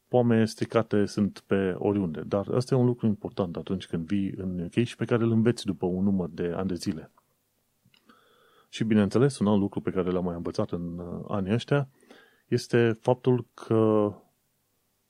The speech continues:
este bine să fii, cum îi zice, deschis la renunțarea preconcepțiilor. <laughs> Efectiv. Și nu mai legate de oameni străini, ci și de U K și de britanici. Cumva te gândeai că există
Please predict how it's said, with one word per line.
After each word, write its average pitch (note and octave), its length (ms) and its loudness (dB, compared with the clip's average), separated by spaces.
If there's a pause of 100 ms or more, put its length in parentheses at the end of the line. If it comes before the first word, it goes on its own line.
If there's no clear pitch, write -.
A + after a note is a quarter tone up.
(120)
este G#2+ 300 -4
bine B2 260 0
să - 300 -2
fii, B2 640 0 (400)
cum B2+ 180 0
îi G#2 80 2
zice, F#2 440 -4 (1700)
deschis - 840 -4 (220)
la G#2 640 4
renunțarea G#2 580 0
preconcepțiilor. - 800 -6 (360)
<laughs> - 20 -16 (340)
Efectiv. - 460 -2 (260)
Și - 120 2
nu C3 80 8
mai G#2+ 160 6
legate G2+ 300 4
de F#2 100 0
oameni G2+ 260 2
străini, C#3 220 2
ci A#2+ 120 -4
și - 160 -2
de C3 380 2
U A#2 40 0
K B2 240 0
și A2+ 160 -8
de A2+ 160 0
britanici. A2 580 -2 (360)
Cumva A2+ 380 4
te A2+ 140 -2
gândeai G2 300 0
că A2 140 -4
există G2 640 -2